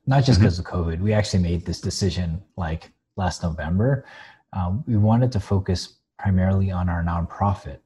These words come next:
Speaker 1: So we started a, a, a nonprofit organization called the Slants Foundation, where we raise money to provide funding and mentorship to aspiring artists who wanna incorporate a little activism into their life.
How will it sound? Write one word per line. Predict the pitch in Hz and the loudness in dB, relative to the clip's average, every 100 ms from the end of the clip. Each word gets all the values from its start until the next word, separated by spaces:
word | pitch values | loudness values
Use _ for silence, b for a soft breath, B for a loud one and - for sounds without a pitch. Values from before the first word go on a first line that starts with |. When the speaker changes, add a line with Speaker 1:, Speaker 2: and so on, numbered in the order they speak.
| _ | _
Speaker 1:
So | - - | -8 0
we | 107 | 0
started | - 113 110 101 | 4 4 6 4
a, | 90 85 - 92 101 - - | 2 -2 -6 -6 -6 -8 -8
a, | 92 | -4
a | |
nonprofit | 87 87 - 95 - 87 | 0 -2 -2 -4 -2 -4
organization | 87 82 82 85 85 - | -2 -2 -4 -4 -6 -6
called | 90 87 80 | -6 -4 -6
the | |
Slants | - - 80 - | -6 -8 -8 -6
Foundation, | 92 90 92 92 123 131 B B B B - | -2 0 0 0 0 -2 B B B B 0
where | 95 87 | 2 2
we | 85 82 82 78 b b b - | 2 2 0 -2 b b b -2
raise | 95 92 | 2 4
money | 98 92 92 95 | 4 4 6 4
to | 95 - 87 | 2 -2 -6
provide | - 92 87 85 82 | -2 0 0 -2 -4
funding | - 98 98 98 95 95 - | 0 4 4 4 4 2 0
and | 87 | 0
mentorship | 92 101 - 90 - 82 - | 2 0 0 -4 -4 -6 -6
to | - - 92 87 87 B B B - | -12 -4 0 2 0 B B B -6
aspiring | - - 95 92 92 98 | -6 0 2 4 4 2
artists | 95 98 95 - | 2 2 2 -2
who | 92 | 0
wanna | 90 87 | 0 0
incorporate | 85 95 87 95 85 | -2 -2 0 0 0
a | |
little | 85 82 95 | 0 -2 -4
activism | 92 - 85 85 82 80 | -6 -4 -4 -4 -4 -6
into | - | -4
their | 82 80 | -6 -6
life. | 78 78 76 | -6 -8 -10